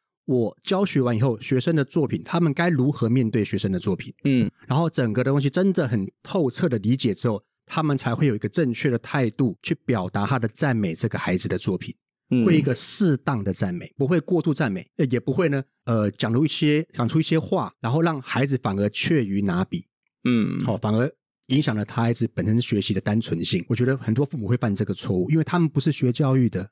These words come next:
Speaker 2: 啊。
Speaker 1: 可是老师有这个责任，先教父母，所以前面先教父母，然后之后呢，才是小朋友来上课。
Speaker 2: 原来是要这样子，先，先爸妈来上课。
Speaker 1: 真的，
Speaker 2: 对。
Speaker 1: 真的很需要。
Speaker 2: 因为他们，他们都会说什么，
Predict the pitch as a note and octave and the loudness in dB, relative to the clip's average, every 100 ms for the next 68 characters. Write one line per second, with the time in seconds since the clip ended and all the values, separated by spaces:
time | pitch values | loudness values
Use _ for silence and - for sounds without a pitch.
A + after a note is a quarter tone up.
0 | _ B2+ A#2 G#2 B2 _ _ - D#3+ C3+ | _ -2 0 -2 -6 _ _ 0 2 2
1 | A2+ E3+ A2 C3+ A#2+ A2 _ - A#2 D3 | 2 2 2 2 0 -2 _ 0 0 0
2 | - - D3 C3+ - C3+ B2+ A#2+ D#2 - | -4 -4 -2 -2 -2 -2 0 -2 -4 -8
3 | - G#2+ - _ - C3+ C#3 C3+ - - | -4 -4 -6 _ -2 0 2 0 -2 -4
4 | A#2+ B2 F#2 C3 E3+ D#3 E3 E3+ C#3 B2 | -2 -2 -4 -2 -2 0 0 2 2 0
5 | - _ - A#2 C#3+ A#2+ G2+ B2+ G#2+ F2 | -4 _ -8 -4 -2 -2 -2 -2 -2 0
6 | G2 G2 B2 - - A3+ A#2+ A2+ B2 B2 | -2 0 -2 -4 -2 0 2 2 0 0
7 | C3+ - - D3+ D3 - D#3 C#3+ B2 B2 | -2 -2 0 0 -2 -2 -2 0 -2 0
8 | C3 D#3+ F3 F#3 F3+ D#3 C#3+ C3+ A2 A#2+ | 0 2 2 0 0 0 0 0 0 0
9 | G#2+ G#2+ A#2 A2 C#3+ C#3+ C#3 G#2 - B2+ | -2 -2 -2 0 2 2 0 -2 -4 -2
10 | C3 A2+ F#2+ A2 A2+ - - _ _ _ | 0 0 0 2 0 -2 -10 _ _ _
11 | A3 B3 B3 G#3+ A3 G3 D3 C3+ _ _ | 0 2 0 0 2 2 0 -4 _ _
12 | _ _ _ G#3 G#3+ F#3 F#3 F#3+ E3+ - | _ _ _ 0 2 2 4 4 2 0
13 | D#3+ D3+ D#3 C#3+ A2 G#2+ G#2+ G#2+ G#2+ | 2 4 4 2 2 2 2 2 0